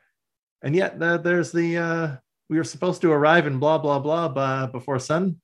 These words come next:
sunrise, and, uh, well, looky behind us, we're going west, and, uh, there it is.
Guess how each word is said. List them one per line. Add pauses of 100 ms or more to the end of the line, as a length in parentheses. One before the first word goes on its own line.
sunrise,
and,
uh, (800)
well, (400)
looky
behind
us,
we're
going
west,
and,
uh,
there
it
is.